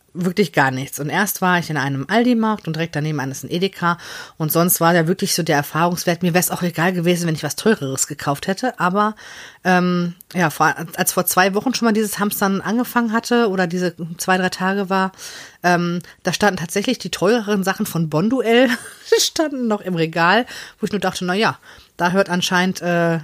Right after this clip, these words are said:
die Gesundheit auf, wenn man ein bisschen mehr dafür ausgeben sollte. Also wenn Hamstern, dann sollte mir das auch egal sein, wie teuer es ist.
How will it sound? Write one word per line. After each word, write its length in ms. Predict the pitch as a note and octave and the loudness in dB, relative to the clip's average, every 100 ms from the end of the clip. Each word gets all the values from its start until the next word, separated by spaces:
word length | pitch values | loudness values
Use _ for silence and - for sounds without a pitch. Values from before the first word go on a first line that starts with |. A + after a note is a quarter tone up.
| - | -8
die 240 | G#3 F3 F3 | -6 -2 0
Gesundheit 420 | F3 F3 - D3+ | 0 0 -2 2
auf, 340 | F3 B3 - F3 | 2 2 -2 -2
wenn 120 | E3 | 0
man 120 | E3+ | 2
ein 40 | E3+ | 0
bisschen 240 | - D#3+ | 0 2
mehr 160 | D#3 E3 | 4 2
dafür 260 | C#3 - | -2 -6
ausgeben 340 | - - D3 D3 | -6 -2 -2 0
sollte. 300 | D3 D3 C#3+ | -2 0 -2
Also 220 | D#3 D3+ | -2 0
wenn 220 | F3 G#3 | 2 2
Hamstern, 260 | G3 F#3 E3+ | 0 0 0
dann 140 | D#3+ | 2
sollte 240 | E3 F3 | 0 0
mir 80 | E3 | -2
das 160 | D#3 - | -2 -4
auch 120 | C#3 | -6
egal 360 | D3+ D3 C#3+ D#3+ | -4 -2 0 2
sein, 240 | D3 C#3+ | 0 0
wie 100 | D3+ | -2
teuer 300 | - D3 B2+ | 0 2 2
es 140 | - - | 0 0
ist. 240 | C#3+ | 0